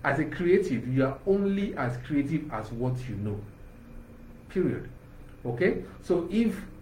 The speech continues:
you are, you are, you are limited in your knowledge, if you are limited in the kind of books you read, in, in, in the kind of experiences you get into, in the kind of T V shows you watch, in the kind of movies you watch, in the kind of, uh, things you observe or, or make, uh, uh, yourself,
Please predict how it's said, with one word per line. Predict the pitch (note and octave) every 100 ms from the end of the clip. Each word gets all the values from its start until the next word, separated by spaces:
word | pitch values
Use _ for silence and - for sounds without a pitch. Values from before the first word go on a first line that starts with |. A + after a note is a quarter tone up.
| - C3
you | B2+ C3+
are, | C#3
you | D3 C3+
are, | C3+ -
you | C#3 C3+
are |
limited | C#3+ F#3 G3 G3 F#3+
in | D3+ C3
your | B2
knowledge, | B2+ D#3+ G3+ G3+ -
if | C3 C3+
you |
are | C3
limited | F#3 F#3+ E3
in | B2+
the | E3+
kind | D#3
of | B2+
books | D3+ E3 -
you | B2+
read, | D#3 C#3 B2+ -
in, | C#3+ C3+ C#3+
in, | C3 B2 - -
in | B2+
the | B2
kind | F#3+
of | D3
experiences | - - F#3 F3 E3+ F3+ C#3+
you |
get | B2 D#3 D#3+ -
into, | E3 E3 F3
in | D3
the | C3
kind | C3 F#3+ D3+
of | C3 - - -
T | A#3+
V | G#3+ G3
shows | - G#3 A#3 D#3+
you |
watch, | D3+ D#3
in | D3+
the | -
kind | G#3 F#3+
of | D3
movies | F3+ A3 A3 D#3
you |
watch, | C3 C3+ C#3+
in |
the | C3+
kind | - G#3+
of, | D#3 - - - C#3+
uh, | C#3+ C3+ C3+ C3
things | G#3+ A3 -
you | D#3
observe | C3+ C3 B2 F#3+ F#3+ -
or, | D#3 C3+ C3+
or | C#3+ C3+
make, | D3+ F3+ F3+ - - -
uh, | C3 C3 B2+
uh, | C#3+ B2+ C3+
yourself, | C3 B2 - F3 E3